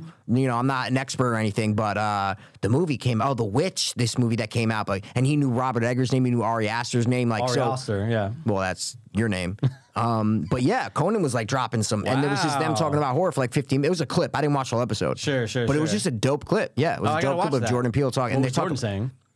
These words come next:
Speaker 1: Hall-, well, 'cause Conan starts it with, "I know Halloween's one of your favorite
Speaker 2: Mm.
Speaker 1: horror movies. Why is it one of your favorites?" So he talks about Halloween for, like,
Speaker 2: Mm.
Speaker 1: two minutes of why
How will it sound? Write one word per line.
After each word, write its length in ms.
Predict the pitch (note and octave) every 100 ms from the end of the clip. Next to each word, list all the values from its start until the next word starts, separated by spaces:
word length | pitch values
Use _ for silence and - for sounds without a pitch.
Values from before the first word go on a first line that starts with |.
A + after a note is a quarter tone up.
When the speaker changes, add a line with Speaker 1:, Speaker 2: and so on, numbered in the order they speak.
| _ -
Speaker 1:
Hall-, 240 | C#3+ C#3+
well, 180 | D3+ C#3+
'cause 200 | C#3 A#2+
Conan 260 | E3+ F3 D#3
starts 260 | E3+ E3
it 40 | C3
with, 100 | A#2+
"I 60 |
know 160 | C3 A#2
Halloween's 560 | C3+ B2+ B2 C3 B2
one 100 | A#2
of 60 | A#2
your 80 | G#2+
favorite 460 | - B2 G#2 A2
Speaker 2:
Mm. 40 | B2+
Speaker 1:
horror 240 | B2 A#2
movies. 540 | A2 G#2 G2+ G2+ F#2+ A2
Why 280 | A2 A2+ A2
is 120 | G#2+
it 80 | G2+
one 140 | A2
of 20 |
your 80 | F#2
favorites?" 300 | A2 G2 G2
So 60 | A2+
he 40 |
talks 200 | C3 A2+
about 160 | G#2+ A2+
Halloween 260 | G#2+ A2+
for, 80 | G#2
like, 100 | G2
Speaker 2:
Mm. 40 |
Speaker 1:
two 120 | C3 A2+
minutes 240 | A2 G#2
of 80 | G2
why 580 | G2 G#2 G#2+ G#2+ F#2+